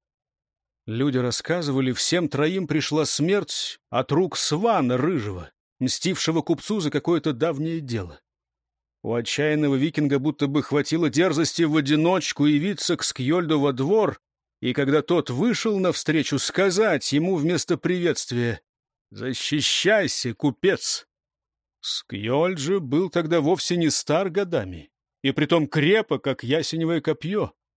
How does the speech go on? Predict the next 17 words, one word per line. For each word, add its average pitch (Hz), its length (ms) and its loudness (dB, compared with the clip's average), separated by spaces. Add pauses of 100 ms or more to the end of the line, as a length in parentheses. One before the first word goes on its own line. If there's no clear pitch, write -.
(460)
Люди 160 400 2
не 180 180 2
зря 170 320 2
дали 214 300 0
ему 214 180 2
еще 208 440 0
одно 131 200 2
прозвище 165 720 0
«Драчун». 127 880 -2 (560)
Однако 120 480 -2
Сван 139 540 0
уложил 139 420 2
Драчуна 147 520 2
чуть 156 260 -2
не 156 100 4
первым 170 400 -2
ударом. 117 520 -4